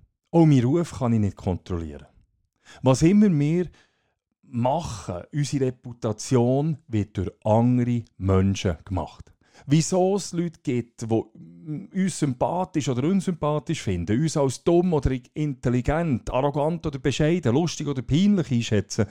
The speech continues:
liegt ausserhalb von unserer Macht.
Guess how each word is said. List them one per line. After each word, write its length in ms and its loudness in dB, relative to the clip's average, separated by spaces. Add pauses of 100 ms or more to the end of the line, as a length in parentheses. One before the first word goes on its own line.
(600)
liegt 380 -4 (400)
ausserhalb 760 -2 (280)
von 160 -2
unserer 400 -2
Macht. 460 -2